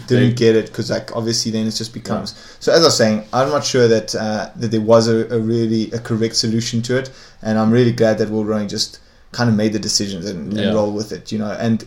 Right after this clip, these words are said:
Speaker 1: as you saying, the, you still gotta be able to go out there and perform, like,
Speaker 2: Yeah.
Speaker 1: no matter what is happening on the water,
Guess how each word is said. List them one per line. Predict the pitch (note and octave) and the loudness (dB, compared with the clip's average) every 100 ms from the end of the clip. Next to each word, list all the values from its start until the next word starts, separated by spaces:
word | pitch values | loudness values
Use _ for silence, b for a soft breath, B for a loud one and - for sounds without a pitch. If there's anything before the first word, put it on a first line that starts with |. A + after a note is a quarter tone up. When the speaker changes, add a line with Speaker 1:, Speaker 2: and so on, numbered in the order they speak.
| - | 0
Speaker 1:
as | A#2+ A2 A2 | 2 2 2
you | C#3 | 0
saying, | - G#2 G2+ - b b b _ | 0 -2 -4 -10 b b b _
the, | A#2 G#2+ G#2 G2+ - | 4 4 4 0 -2
you | A#2 G2+ | -4 -2
still | - - D3 | -2 0 0
gotta | A#2 A2+ G#2+ | 4 4 4
be | - - A2 | -2 -6 0
able | A#2 A#2 | 2 0
to | - | -2
go | G2+ | 2
out | A2 A#2+ | 2 2
there | G2+ | -4
and | G2+ | -6
perform, | - - A2+ - | -10 -4 -4 -4
like, | E2 G2 | -6 -2
Speaker 2:
Yeah. | G2+ F#2 | -2 -2
Speaker 1:
no | A2 | 0
matter | A2+ C3 | 4 4
what | G#2+ A2+ - - - _ - | 4 2 0 -14 -16 _ -10
is | A#2 | -10
happening | - A#2 A2+ A#2 | -2 -4 0 0
on | G#2+ | 0
the | |
water, | G#2 G#2+ G#2+ F#2+ A2 | 0 0 0 0 -4